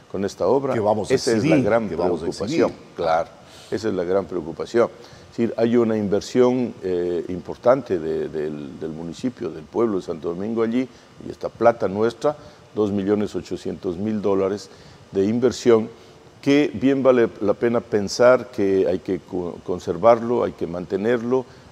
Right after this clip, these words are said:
Speaker 1: hay que evitar el deterioro, pero sobre todo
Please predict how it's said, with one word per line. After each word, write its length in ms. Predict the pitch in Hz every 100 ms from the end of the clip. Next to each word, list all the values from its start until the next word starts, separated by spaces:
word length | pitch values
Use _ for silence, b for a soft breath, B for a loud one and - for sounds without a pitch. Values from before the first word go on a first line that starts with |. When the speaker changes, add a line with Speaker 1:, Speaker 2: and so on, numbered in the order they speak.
| -
Speaker 1:
hay 60 |
que 140 | 92 101
evitar 420 | 87 82 110 117
el 100 | 110
deterioro, 720 | 98 80 92 90 110 113 110 - -
pero 160 | 107 101
sobre 300 | 127 107 104
todo 380 | 123 123 117